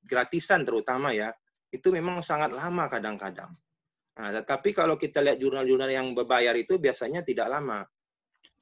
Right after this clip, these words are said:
Nah, ah, macam saya lah, ini kebetulan lagi musim covid nineteen ya. Kita, eh, para reviewer itu diminta komitmen,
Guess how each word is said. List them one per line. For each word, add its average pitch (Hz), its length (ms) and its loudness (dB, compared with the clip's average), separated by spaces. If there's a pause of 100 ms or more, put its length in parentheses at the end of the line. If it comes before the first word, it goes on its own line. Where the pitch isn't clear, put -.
Nah, 98 240 -6 (160)
ah, 110 160 -4 (720)
macam 110 240 -8
saya 139 320 2
lah, 127 240 4
ini 151 400 0
kebetulan 139 720 2
lagi 127 960 4 (120)
musim 131 440 -4 (240)
covid 131 240 -2
nineteen 143 400 2
ya. 123 160 -2 (640)
Kita, 127 360 2 (160)
eh, 143 320 2
para 139 280 4
reviewer 139 480 2
itu 180 160 2
diminta 156 480 0
komitmen, 151 800 -2